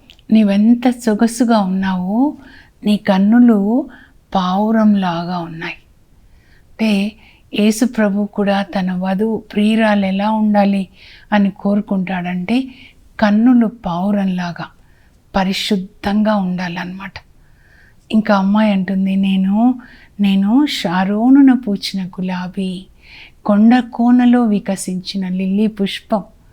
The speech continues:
అప్పుడు ప్రియుడు అంటాడు ఆ అమ్మాయితో మాట్లాడుతూ,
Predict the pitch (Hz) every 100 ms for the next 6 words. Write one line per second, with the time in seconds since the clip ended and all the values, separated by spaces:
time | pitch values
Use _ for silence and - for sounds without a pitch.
0 | _ _ _ _ _ - 190 - 190 180
1 | 208 226 247 226 196 185 190 185 185 196
2 | 208 202 196 185 185 - 196 185 185